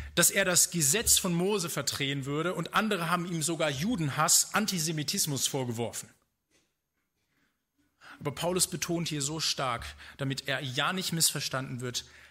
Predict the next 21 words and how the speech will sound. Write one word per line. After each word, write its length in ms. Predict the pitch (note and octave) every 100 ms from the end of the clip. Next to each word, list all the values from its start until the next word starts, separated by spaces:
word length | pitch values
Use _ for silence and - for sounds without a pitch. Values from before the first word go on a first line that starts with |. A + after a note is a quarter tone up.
| -
er 140 | C#3
sagt, 580 | B2 C#3 D#3 F3+ - -
die 240 | C#3 A#2+
Wahrheit 560 | C3 D#3 F#3 - F3 F3
in 200 | D#3 C3+
Christus 840 | - - C3 - - B2 C3+ - - - -
bezeugt 640 | C#3 - - F3 F#3+ F#3+
von 120 | D#3
seinem 360 | C#3+ C#3+ C3+ B2
Gewissen 500 | B2+ C#3 F#3+ - F3+
im 240 | C#3 A#2+
Heiligen 480 | D#3+ E3 D#3+ D#3 C#3+
Geist, 600 | D3+ C3 A#2+ C3 - - - -
dass 200 | C#3 -
er 380 | D#3 D#3+ E3+ D#3+
nicht 520 | - C#3 C#3 - - - _ _
lügt. 520 | C3 C#3 B2+ B2 - - - -
Er 160 | C#3
empfindet 680 | C3+ B2 - E3+ C#3+ B2+ - - _ -
unfassbares 1040 | A3+ A#3 - F3+ - D#3 D3 D3 - - _
Mitleid 720 | C3+ C#3+ D3+ D3+ A#2+ G#2+ A2